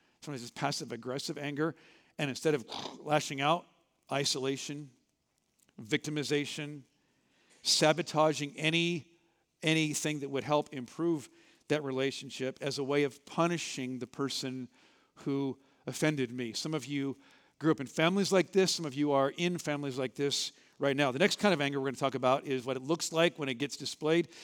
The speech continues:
is we're gonna call, and I, maybe, I got a big word today to impress you guys, how <laughs> smart I am. Dispositional anger.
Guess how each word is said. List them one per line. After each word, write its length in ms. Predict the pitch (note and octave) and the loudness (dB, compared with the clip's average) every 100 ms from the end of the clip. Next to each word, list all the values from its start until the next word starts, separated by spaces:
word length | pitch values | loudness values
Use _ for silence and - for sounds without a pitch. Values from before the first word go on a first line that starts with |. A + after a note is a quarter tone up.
| - - - | -20 -20 -6
is 120 | D#3 | -4
we're 80 | D3 | -2
gonna 80 | D3 | -4
call, 440 | - D#3+ D3+ D3 B2+ | 2 4 6 4 -2
and 180 | C3+ | -4
I, 60 | C3+ | 0
maybe, 240 | D3 D#3+ C#3 | 2 2 0
I 100 | C#3 | -6
got 260 | C3 B2+ C3+ | -4 0 0
a 40 | |
big 380 | A#2+ G2+ E3+ C3 | -2 2 2 4
word 180 | D3+ D3 | 0 0
today 220 | B2 B2 | -2 -4
to 80 | A#2 | -4
impress 340 | A2+ C#3+ - | 0 0 0
you 80 | B2 | -4
guys, 220 | A2+ A2+ | -4 -4
how 320 | C3 B2+ B2 _ | 0 0 -2 _
<laughs> 60 | - | -16
smart 260 | - C3+ C3+ | -12 -8 -2
I 140 | D3 | 0
am. 300 | C3 A2+ B2 _ _ - - - - - - - B2 | 0 -6 -12 _ _ -20 -20 -20 -20 -20 -20 -18 6
Dispositional 1120 | E3 G#3 G#3 - - F3+ F#3 F#3+ F3+ D#3+ D#3 | 12 12 12 4 2 6 8 6 4 2 2
anger. 460 | C#3+ D3 C3+ A#2+ | 2 0 -2 -6